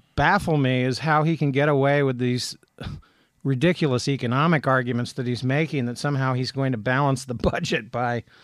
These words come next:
twenty thirteen, when, from what I can tell, there's nothing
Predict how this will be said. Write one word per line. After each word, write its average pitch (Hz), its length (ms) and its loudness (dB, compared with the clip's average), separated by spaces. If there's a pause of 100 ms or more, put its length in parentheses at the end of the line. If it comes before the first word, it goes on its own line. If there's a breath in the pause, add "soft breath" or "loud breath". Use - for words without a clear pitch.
(320 soft breath)
twenty 160 320 2
thirteen, 143 800 2
when, 127 340 2 (500)
from 131 120 0
what 127 120 4
I 135 140 2
can 147 160 0
tell, 123 320 2
there's 123 240 -2
nothing 127 400 -2